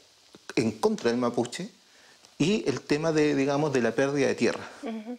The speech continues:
Speaker 2: La tierra siempre ha
Speaker 1: La tierra,
Speaker 2: sido, y la
Speaker 1: sí.
Speaker 2: violencia, bueno.
Speaker 1: Y en el caso, por ejemplo, de Aburto Panguilef, esta capacidad de, eh, establecer autonomía, o sea, autonomía frente al Estado, eh, en términos de administración. O sea,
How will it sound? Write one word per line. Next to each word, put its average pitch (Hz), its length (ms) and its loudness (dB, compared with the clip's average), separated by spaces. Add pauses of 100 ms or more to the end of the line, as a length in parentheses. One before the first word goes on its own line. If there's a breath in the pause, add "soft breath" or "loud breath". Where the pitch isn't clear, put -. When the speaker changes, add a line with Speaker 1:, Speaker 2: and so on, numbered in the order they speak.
(140)
Speaker 2:
La 226 180 -2
tierra 277 320 -2
siempre 262 400 -4
ha 262 40 -4
Speaker 1:
La 247 40 -6
tierra, 262 180 0
Speaker 2:
sido, 262 320 0
y 233 100 -2
la 226 120 0
Speaker 1:
sí. 208 80 0
Speaker 2:
violencia, 240 560 -2
bueno. 214 200 -2
Speaker 1:
Y - 40 2
en 139 60 0
el 127 120 -6
caso, - 260 -2
por 170 80 -4
ejemplo, 175 260 -2
de 165 80 4
Aburto 170 220 -2
Panguilef, 165 500 -4 (100)
esta - 260 -2
capacidad 147 600 0
de, 143 240 0 (1120 loud breath)
eh, 117 680 4
establecer 120 500 0
autonomía, 139 680 0
o - 60 -4
sea, - 220 -2
autonomía 127 560 2
frente 160 320 0
al 160 40 0
Estado, - 380 -4 (580 loud breath)
eh, 113 300 0
en 131 140 0
términos 135 380 0
de 123 80 6
administración. 120 540 0
O 113 40 0
sea, 127 160 -2